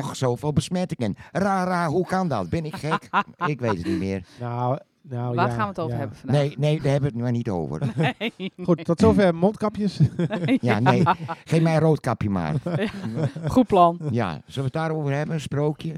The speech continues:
Speaker 3: Uitstekend.
Speaker 1: Oké.
Speaker 2: Ja.
Speaker 3: Nee, we hebben het vandaag over opvoeden. En, eh, het is, eh, volgende week de week van de opvoeding.
Speaker 2: Ja.
Speaker 3: En, eh, nou, ik denk dat sowieso, eh,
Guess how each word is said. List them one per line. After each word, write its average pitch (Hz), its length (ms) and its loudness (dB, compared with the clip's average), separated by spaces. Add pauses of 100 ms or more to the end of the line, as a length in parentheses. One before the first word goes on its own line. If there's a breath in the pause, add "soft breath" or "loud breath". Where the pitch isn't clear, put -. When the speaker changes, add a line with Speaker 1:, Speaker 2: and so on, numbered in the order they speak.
(140)
Speaker 3:
Uitstekend. 127 480 -4
Speaker 1:
Oké. 73 320 -2
Speaker 2:
Ja. 135 220 -10 (380 soft breath)
Speaker 3:
Nee, 113 120 0
we 135 60 6
hebben 196 180 4
het - 40 -4
vandaag 208 360 0
over 180 200 6
opvoeden. 160 600 -2 (240)
En, 160 200 -10
eh, 156 60 -8 (220)
het 156 180 -6
is, 170 220 -4
eh, 160 100 0
volgende 175 340 -2
week 160 220 0
de 151 80 0
week 156 200 0
van 147 100 -6
de 135 100 -6
opvoeding. 202 480 -4 (120)
Speaker 2:
Ja. 233 200 -6 (720 soft breath)
Speaker 3:
En, 147 260 -10
eh, 143 520 -6
nou, 123 280 -8
ik 131 100 -8
denk 190 160 -6
dat 175 120 -4
sowieso, 196 540 2
eh, 131 60 0